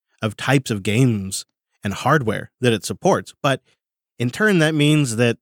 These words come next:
this could be at risk of the install getting wiped out during the next SteamOS update because of the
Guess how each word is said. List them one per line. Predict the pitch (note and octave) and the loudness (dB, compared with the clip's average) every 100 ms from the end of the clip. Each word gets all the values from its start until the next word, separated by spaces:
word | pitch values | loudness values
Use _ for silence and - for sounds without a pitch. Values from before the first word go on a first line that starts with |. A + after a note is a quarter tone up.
| - | -10
this | A#2 D3+ - | 0 0 2
could | F3 E3 | 0 0
be | D3 C3+ | 2 2
at | A#2 | 2
risk | A#2+ D3+ - - | 2 2 0 -4
of | A2+ | -2
the | A#2+ | 0
install | A#2 - C3 B2 | -2 0 2 2
getting | A#2 A2+ G#2 | 2 0 2
wiped | A#2 B2 - | 0 0 0
out | A#2+ G2+ - | 0 0 -2
during | A#2 G#2+ G2+ | -2 -2 -2
the | |
next | G#2 G2+ - | -4 -6 -2
SteamOS | C#3 C#3+ A2 G2+ G#2+ | 2 2 2 0 -2
update | F#2 F#2+ F2+ | -2 -4 -4
because | A2 A2+ G#2 | -6 -4 -2
of | G#2 | -4
the | G2 F2+ | -6 -8